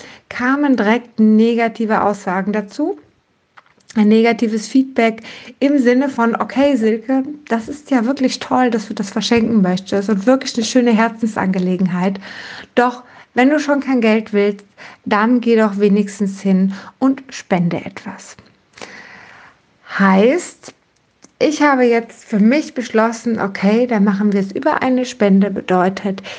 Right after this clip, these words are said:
jeder darf einfach eine Summe spenden, die es ihm wert ist, die er gerne geben möchte. Und da ich unfassbar gerne Kinder unterstütze, werde ich eine Kinderorganisation raussuchen, wo es einfach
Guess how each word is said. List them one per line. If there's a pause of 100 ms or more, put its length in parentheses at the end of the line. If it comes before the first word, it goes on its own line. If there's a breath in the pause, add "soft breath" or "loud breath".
(120)
jeder
darf
einfach
eine
Summe
spenden, (400 loud breath)
die (200)
es
ihm
wert
ist,
die
er
gerne
geben
möchte. (360 loud breath)
Und
da
ich
unfassbar
gerne
Kinder
unterstütze, (400 loud breath)
werde
ich
eine
Kinderorganisation
raussuchen, (460 loud breath)
wo
es
einfach